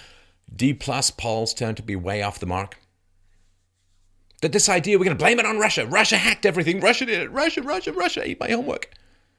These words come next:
Within twenty-four hours of Hillary Clinton losing, Wi-, WikiLeaks tweeted about this, right? So this was occurring within twenty-four hours of Hillary losing. Quote, "New book by Sha-, a new book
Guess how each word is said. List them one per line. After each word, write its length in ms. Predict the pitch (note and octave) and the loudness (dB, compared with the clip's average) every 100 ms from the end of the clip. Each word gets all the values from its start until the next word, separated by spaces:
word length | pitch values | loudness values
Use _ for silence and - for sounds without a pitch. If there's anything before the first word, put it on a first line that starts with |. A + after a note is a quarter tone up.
| _ _ _ _ _ _ _ _ _ _ | _ _ _ _ _ _ _ _ _ _
Within 220 | - D#3 D#3 | 2 4 4
twenty-four 380 | E3+ F#3+ F#3+ | 2 2 2
hours 220 | F3+ D#3+ C3 | 2 0 -2
of 80 | |
Hillary 280 | C#3 D3 C#3 | -2 0 0
Clinton 520 | - C3+ B2+ A2+ F#2 - _ _ _ _ _ _ _ _ _ _ _ A2 | -2 -2 -2 -4 -6 -14 _ _ _ _ _ _ _ _ _ _ _ 0
losing, 720 | C#3+ B3+ D4 - A2 D#3+ - _ _ _ _ _ _ _ _ _ _ - - - - | 4 6 4 2 -2 -8 -12 _ _ _ _ _ _ _ _ _ _ -20 -20 -20 -2
Wi-, 160 | D3+ D#3+ | 0 2
WikiLeaks 480 | F3 D#3 D#3 - - | 2 4 2 0 0
tweeted 400 | D3+ B2 G2+ - | 0 0 -4 -6
about 320 | - A#2 G2 G2 | 0 0 0 -2
this, 200 | F#2 G2+ | -2 0
right? 220 | A2+ - | -2 -2
So 80 | A2+ | -2
this 220 | C3+ C3 | -2 -2
was 100 | A2+ | -4
occurring 380 | G2+ A#2 G#2 F#2+ | 0 2 2 2
within 180 | G#2 | -2
twenty-four 380 | G2+ G#2+ G2 F#2+ | -2 -4 -2 -2
hours 240 | F2 E2 E2 | 0 -2 -4
of 180 | D#2 - | -8 -10
Hillary 280 | - G2+ F2+ | -4 -2 0
losing. 300 | E2+ D#2+ D#2+ | -2 -4 -6
Quote, 260 | E2 F2+ - - - - | -4 -4 -6 -18 -8 2
"New 180 | F#3 G#3 | 4 4
book 240 | F#3+ - | 2 2
by 140 | C#3 | 0
Sha-, 260 | B2 - F#3 - | 0 0 -2 -2
a 100 | B2 | 0
new 160 | C#3+ G#3 | 2 2
book 280 | D3 C#3+ | 2 -2